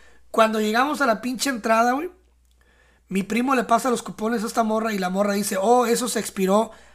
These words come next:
hoy a las diez de la mañana". Eran las tres de la tarde. Y nosotros así como que, "Bro, por favor, o sea, no mames, venimos de tal, de, de tal parte, tenemos todo el día formados, haz una excepción". "Oh, lo siento, no puedo.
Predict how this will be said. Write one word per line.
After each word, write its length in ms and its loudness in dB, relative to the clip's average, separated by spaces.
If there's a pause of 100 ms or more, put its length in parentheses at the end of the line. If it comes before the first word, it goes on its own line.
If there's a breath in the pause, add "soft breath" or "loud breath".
(140 loud breath)
hoy 340 8
a 100 8
las 240 0
diez 240 0
de 80 0
la 140 0
mañana". 400 -6
Eran 140 0
las 120 -6
tres 160 -6
de 60 -4
la 120 -6
tarde. 340 -4 (380 soft breath)
Y 140 0
nosotros 320 0
así 160 -2
como 260 -2
que, 120 -8
"Bro, 400 2
por 180 -10
favor, 460 -2
o 40 -6
sea, 160 -10
no 140 -8
mames, 360 -4
venimos 400 -6
de 100 -8
tal, 220 -10
de, 180 -6
de 320 -10
tal 240 -8
parte, 580 0 (400 loud breath)
tenemos 380 -4
todo 160 2
el 80 0
día 160 2
formados, 880 4 (400 soft breath)
haz 300 0
una 140 -2
excepción". 640 -2
"Oh, 280 4
lo 120 -4
siento, 360 -8
no 160 -10
puedo. 400 -6